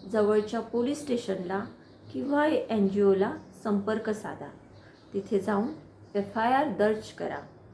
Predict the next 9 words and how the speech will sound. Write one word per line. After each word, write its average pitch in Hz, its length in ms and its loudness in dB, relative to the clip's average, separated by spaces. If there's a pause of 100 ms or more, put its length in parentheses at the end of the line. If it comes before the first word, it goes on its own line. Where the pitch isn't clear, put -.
(360)
एफ 202 200 -4
आय 226 140 -2
आर 233 180 0 (800)
दर्ज 226 300 0
करणं 254 400 -2 (200)
खूप 320 260 -4
गरजेचं - 540 -2
आहे - 280 -8 (1160)
आणि 453 380 2